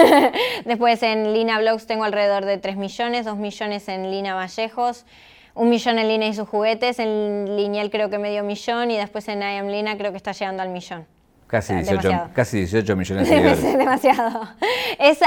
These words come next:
Speaker 2: es un número que uno no se puede dimensionar. De hecho, hace poco llegamos a los diez millones en el canal y no sabía cómo agradecer porque no sabía cómo, cómo entender a mí misma y explicarme a mí misma. Diez millones de personas le dieron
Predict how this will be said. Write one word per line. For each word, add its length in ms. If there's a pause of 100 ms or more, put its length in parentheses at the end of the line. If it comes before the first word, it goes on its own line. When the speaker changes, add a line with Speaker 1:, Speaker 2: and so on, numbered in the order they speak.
(160)
Speaker 2:
es 140
un 120
número 320
que 100
uno 180
no 120
se 100
puede 180
dimensionar. 640
De 140
hecho, 200
hace 180
poco 240
llegamos 420
a 80
los 140
diez 120
millones 440
en 60
el 120
canal 420 (540)
y 540
no 160
sabía 280
cómo 160
agradecer 480
porque 260
no 120
sabía 400
cómo, 360 (580)
cómo 640 (180)
entender 840 (300)
a 100
mí 140
misma 280
y 80
explicarme 540
a 40
mí 200
misma. 220
Diez 240
millones 400
de 80
personas 340
le 80
dieron 300